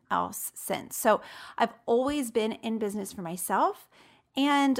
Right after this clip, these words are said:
all of my companies have been service-based businesses, meaning I'm not an inventor.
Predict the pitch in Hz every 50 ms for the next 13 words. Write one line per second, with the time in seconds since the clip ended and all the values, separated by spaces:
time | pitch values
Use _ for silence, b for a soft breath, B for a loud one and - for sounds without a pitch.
0 | - - - 240 277 320 339 330 349 330 339 - 277 294 269 285 262 262 262 247
1 | - - 240 202 185 - - 214 208 214 214 214 208 - - - 214 196 190 185
2 | 180 190 196 - - - - - - _ _ _ _ _ - 190 175 165 185 -
3 | - - - _ _ _ _ 214 220 208 202 185 180 180 - - - - - -
4 | - B B B B B B - 277 311 294 285 269 262 - - - 247 254 247
5 | 262 277 294 294 - 285 285 277 247 220 208 196 196 - 220 196 202 208 196